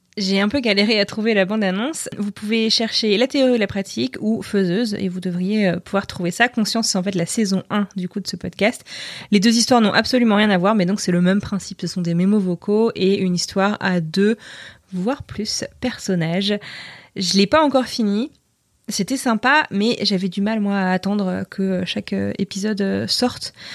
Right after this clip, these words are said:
Euh, je trouvais que c'était un petit peu court, euh, au fur et à mesure. Du coup, euh, je me suis dit que j'attendrais que tout soit sorti pour l'écouter. Donc, euh, bah, maintenant que je l'ai dit, je vais le faire. On y retourne. <laughs> C'est beau, c'est ça. Alors,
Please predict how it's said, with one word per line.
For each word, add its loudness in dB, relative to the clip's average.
Euh, 4
je -8
trouvais -2
que -12
c'était -2
un 4
petit 0
peu 0
court, 2
euh, 6
au 6
fur 0
et 6
à 6
mesure. 4
Du 0
coup, 0
euh, 4
je -4
me 2
suis -6
dit -2
que 2
j'attendrais 2
que -2
tout -2
soit 2
sorti -2
pour -2
l'écouter. 0
Donc, -4
euh, -4
bah, -4
maintenant -2
que -2
je -4
l'ai -2
dit, -4
je 2
vais 4
le 0
faire. -4
On 4
y 4
retourne. -2
<laughs> 0
C'est 0
beau, -6
c'est -10
ça. -10
Alors, 4